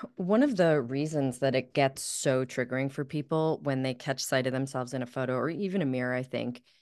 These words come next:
um, in the, the situation you just described, is that there is an aspect of, it's like a humiliation aspect of, "I, I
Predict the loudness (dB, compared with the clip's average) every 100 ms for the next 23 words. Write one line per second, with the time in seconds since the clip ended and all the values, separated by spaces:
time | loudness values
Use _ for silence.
0 | _ _ -2 0 0 -2 -6 _ _ -6
1 | 0 2 4 2 0 _ -12 -2 0 2
2 | 2 0 -4 -10 -12 -6 -2 0 0 0
3 | 2 0 -2 -4 -2 -2 -2 -6 -4 -2
4 | 0 0 -2 -2 0 2 2 -2 -4 -6
5 | -6 -6 -2 0 0 -4 -6 _ _ _
6 | _ _ -8 -4 -2 -4 -4 2 6 8
7 | 8 6 6 2 0 -2 -2 -2 -4 0
8 | -2 0 2 2 2 -4 0 2